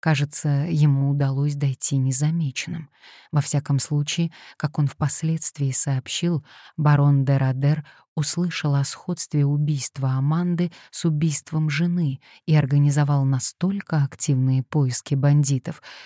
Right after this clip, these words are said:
что тем пришлось на время прекратить разбой и залечь на дно. Вряд ли я смогу убедительно передать, как доктор Фосс, поначалу выступая благотворителем и делясь скромным достатком,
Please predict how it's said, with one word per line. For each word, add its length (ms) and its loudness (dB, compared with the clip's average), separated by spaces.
что 240 0
тем 440 0
пришлось 540 -2
на 140 0
время 380 0
прекратить 840 -2
разбой 580 2
и 80 4
залечь 560 0
на 180 2
дно. 320 -2
Вряд 360 2
ли 80 0
я 220 -2
смогу 440 -2
убедительно 680 -2
передать, 580 -2
как 320 0
доктор 420 -2
Фосс, 600 -6
поначалу 640 0
выступая 640 -2
благотворителем 960 0
и 140 -4
делясь 380 0
скромным 580 0
достатком, 680 -2